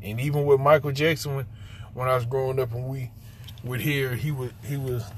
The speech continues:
having little boys in his bed and,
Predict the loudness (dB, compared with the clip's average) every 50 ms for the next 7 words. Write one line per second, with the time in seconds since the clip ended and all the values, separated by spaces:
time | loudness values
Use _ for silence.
0 | -14 -14 -8 -2 4 4 4 6 4 4 4 4 4 2 2 0 2 4 4 6
1 | 6 4 4 2 -2 -2 -4 -4 -2 2 2 4 4 4 4 4 4 4 4 2
2 | -2 -4 -6